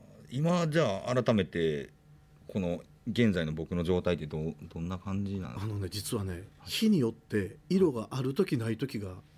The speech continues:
Speaker 2: あるんですよ。
Speaker 1: え？
Speaker 2: ついこの間お会いした時には、
Speaker 1: はい。
Speaker 2: 右目あたりがずっと黒かったんです。
Speaker 1: 右目が黒い？
Speaker 2: ええ、右、右頬と言いますか。
Speaker 1: はい、右半分
Speaker 2: 顔の、ええ、ええ、が黒かったです。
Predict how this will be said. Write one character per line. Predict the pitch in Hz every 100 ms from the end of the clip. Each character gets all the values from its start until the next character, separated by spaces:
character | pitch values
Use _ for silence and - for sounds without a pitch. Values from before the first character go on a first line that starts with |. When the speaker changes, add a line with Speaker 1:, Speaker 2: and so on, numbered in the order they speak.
| -
Speaker 2:
あ | -
る | 120
ん | 127
で | 98
す | - 92
よ。 | - -
Speaker 1:
え？ | 87 101 - - - _ - - - - - - -
Speaker 2:
つ | - 220
い | 147
こ | -
の | 160
間 | 151 151
お | 120 117
会 | 113
い |
し | -
た | 123
時 | 110 110
に | 101
は、 | 127 107 92
Speaker 1:
は | - 90
い。 | - - - - -
Speaker 2:
右 | 139 208 208 208
目 | 185 185 185 -
あ | 156
た | 151
り | 110
が | 98
ず | - 135
っ | 139
と | - 107 92 - - - -
黒 | 143
か | -
っ | -
た | -
ん |
で | -
す。 | 92
Speaker 1:
右 | 107 139 147 147
目 | 139 139
が | 123 - -
黒 | - 123 76
い？ | - - _ -
Speaker 2:
え | 113 90
え、 |
右、 | 117 151 151 156 151 - -
右 | 131 170 175
頬 | 170 156 156
と | 104
言 | 98
い |
ま | 95
す | -
か。 | 107 -
Speaker 1:
は | - - - -
い、 | 82
右 | 90 101 95
半 | 95 92
分 |
Speaker 2:
顔 | 90 135
の、 | 123 120 -
え | 131
え、 |
え | 127 104 113
え、 |
が | 101 107
黒 | - 143
か |
っ | 117
た |
で |
す。 | -